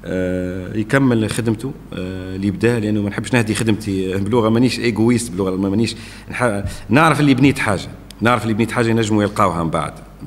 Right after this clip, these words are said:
باللي ثم حاجتهم من بعد يشوفوها، لأن البعد نظر يلزمك فنيين باهيين وفنيين كبار.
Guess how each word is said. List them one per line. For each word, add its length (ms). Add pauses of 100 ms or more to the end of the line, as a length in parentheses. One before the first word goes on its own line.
باللي 380
ثم 180
حاجتهم 340
من 60
بعد 200
يشوفوها، 480 (120)
لأن 160
البعد 320
نظر 440 (320)
يلزمك 220
فنيين 440
باهيين 380
وفنيين 420
كبار. 320